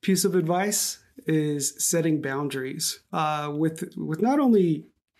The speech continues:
your, your boss, that especially your boss, and, you know, if you have to be gentle about it, you'd be gentle about it, but setting boundaries with your coworkers as well. You know, if you use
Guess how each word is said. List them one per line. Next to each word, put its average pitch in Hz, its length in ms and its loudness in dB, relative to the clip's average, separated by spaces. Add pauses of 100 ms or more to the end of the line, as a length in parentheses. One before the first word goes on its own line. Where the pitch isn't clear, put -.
(340)
your, 151 500 0
your 151 180 0
boss, 160 640 0 (160)
that 170 380 -2
especially 190 720 4
your 147 160 0
boss, 143 540 -4 (400)
and, 190 500 4 (140)
you 180 160 4
know, 143 180 0
if 160 260 -2
you 156 100 2
have 151 120 -4
to 180 80 0
be 165 140 0
gentle 170 360 0
about 147 280 -2
it, - 100 -6
you'd 143 100 -8
be 151 120 -2
gentle 170 400 2
about 131 260 -4
it, 131 100 -10
but 147 140 -2
setting 214 300 2
boundaries 170 500 2 (260)
with 190 160 2
your 190 100 4
coworkers 165 600 2
as 143 180 -4
well. 190 360 -2 (260)
You 170 80 2
know, 165 120 4
if 165 180 0
you 165 100 2
use 170 400 2